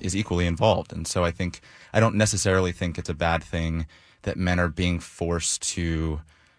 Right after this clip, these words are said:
kind of rethink what their role is in the bedroom. Um, of course, there are some downsides, uh, with, with any movement. It can be used, um, for good and for, and for, um, malicious purposes. So,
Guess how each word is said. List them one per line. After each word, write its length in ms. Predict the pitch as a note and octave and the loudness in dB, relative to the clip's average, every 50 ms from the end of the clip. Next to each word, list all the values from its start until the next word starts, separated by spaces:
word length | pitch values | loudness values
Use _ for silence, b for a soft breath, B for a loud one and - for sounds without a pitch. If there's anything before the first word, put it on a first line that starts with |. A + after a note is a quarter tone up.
| b b b b b - | b b b b b 0
kind 220 | - G2 F2+ F2 | 2 2 4 4
of 80 | E2+ E2 | 2 2
rethink 460 | F2 F#2 F2+ D#2+ - F#2 F2 - - | 2 0 0 0 0 -2 -2 -2 -2
what 160 | F2 E2 - | -4 -4 0
their 160 | E2+ E2 D#2+ | 0 0 0
role 280 | D#2 E2 E2 E2 E2+ F#2+ | 2 2 2 2 2 2
is 240 | G2 G#2 G#2+ G#2 A#2 | 0 0 0 -2 -2
in 80 | G#2+ | 0
the 60 | G#2+ | 0
bedroom. 560 | G2 A2 A2+ G#2+ A#2 B2+ C3 C#3 D3 C#3+ C3 - - | 2 2 2 2 0 -2 -2 -2 -4 -6 -8 -8 -4
Um, 640 | - G2 F2+ F2 F2 E2+ E2 E2 E2 D#2+ E2 - - _ - | 0 2 2 4 4 2 2 0 -2 -2 -4 -6 -10 _ -10
of 100 | G2 - | -8 -4
course, 220 | - G#2 F#2 F2 | 0 0 0 0
there 160 | - F#2+ F2+ F2+ F2 | 2 0 2 2 2
are 60 | E2+ | 0
some 180 | - F#2+ F2 D#2+ | -2 -4 -4 -2
downsides, 600 | F2 E2 E2+ D#2+ - F2 E2+ E2+ E2 E2 F#2 - - - _ _ - | -2 -2 -2 -2 -4 -2 -2 -2 -4 -6 -8 -14 -16 -20 _ _ -4
uh, 500 | E2+ F2 E2 D#2+ D#2+ D#2+ D#2+ D#2 D#2 D#2+ - - - | 0 2 2 4 4 2 2 0 -2 -4 -6 -10 -8
with, 240 | - F#2 F2+ - - G2 G2 | -4 -4 -4 -2 -2 -2 0
with 140 | A2+ A2 A2+ | 0 2 4
any 180 | A2 G#2+ G#2+ | 6 6 6
movement. 440 | G2+ G2+ G2+ F#2 F#2+ F#2+ G2 G2+ F#2 | 6 4 4 2 2 0 0 0 0
It 80 | F2+ - | -2 -4
can 140 | G2 F2 D#2 | -4 -4 -2
be 80 | F#2 | -2
used, 560 | F2 E2+ F2 F2+ F2+ F2+ F2+ E2+ - - - B B B B B B B B B B | -2 -2 0 0 0 0 0 0 -2 -6 -8 B B B B B B B B B B
um, 400 | - F2+ F2 E2+ E2 E2+ E2 E2 | 0 4 4 4 4 4 2 0
for 160 | - - G#2 | -2 -2 0
good 200 | E2+ F#2+ F#2+ F#2+ | 4 6 6 6
and 180 | F#2 F#2 F2+ E2+ | 6 4 0 0
for, 280 | - - F2 E2+ E2+ D#2+ | -2 0 0 0 0 0
and 180 | E2 F2 E2 | -2 -4 -4
for, 460 | - - F2 E2 E2 E2 E2 E2 E2 - | -2 -2 -2 0 0 0 0 -2 -2 -2
um, 380 | E2+ D#2+ D#2+ D#2+ D#2 D#2 D2+ - | -2 -2 -2 -2 -2 -4 -6 -4
malicious 380 | F2+ F#2 F#2 F2+ F2 - F#2 - | -2 0 0 0 0 0 -2 -2
purposes. 520 | - F2 D#2+ - E2 - - D#2 F2+ F2+ | -2 -2 -2 -2 -4 -4 -2 -2 0 0
So, 260 | - - F2+ F2 F2 | 2 2 2 2 2